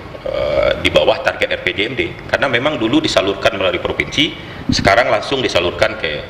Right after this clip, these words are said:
kabupaten kota. Nah, itu yang menyebabkan, eh, yang harus saya, saya klarifikasi, mungkin Pak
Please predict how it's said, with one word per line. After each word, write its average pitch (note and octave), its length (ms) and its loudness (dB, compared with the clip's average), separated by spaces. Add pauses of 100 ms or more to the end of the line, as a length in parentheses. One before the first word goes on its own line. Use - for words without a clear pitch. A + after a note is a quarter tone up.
(600)
kabupaten - 400 -2
kota. - 240 2 (400)
Nah, - 160 -6
itu F#2+ 240 2
yang E2 80 -4
menyebabkan, D2+ 560 0 (480)
eh, D2 320 2
yang D2+ 80 0
harus D#2 160 -4
saya, D2 320 2
saya D2+ 160 2
klarifikasi, E2 720 -2
mungkin - 160 -8
Pak D2+ 220 0